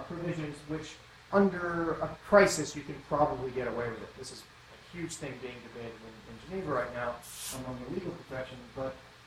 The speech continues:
my reading of it is, uh, under the W T O, if you are, uh, if you have agreed to liberalize your financial account through, uh, through mode one of the gats, uh,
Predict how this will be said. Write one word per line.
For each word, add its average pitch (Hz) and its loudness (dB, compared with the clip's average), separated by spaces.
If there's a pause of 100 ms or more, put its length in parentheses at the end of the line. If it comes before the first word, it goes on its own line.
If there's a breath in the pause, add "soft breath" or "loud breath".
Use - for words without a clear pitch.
(100)
my 165 6
reading 143 4
of 131 -2
it 127 -6
is, 127 -8 (360)
uh, 131 0
under 214 8
the 175 4
W 170 2
T 160 0
O, 143 6
if 196 6 (140)
you 175 -2
are, 185 6 (360)
uh, 135 2 (560)
if 151 -6
you 160 2
have 190 4
agreed 165 4
to 156 -2
liberalize 135 2
your 131 -6
financial 131 -6 (140)
account 123 -6 (140)
through, 127 -8
uh, 117 -4 (180)
through 127 -8
mode 135 -2
one 131 -4
of 120 -8 (180)
the 123 -6
gats, - -2 (540)
uh, - 0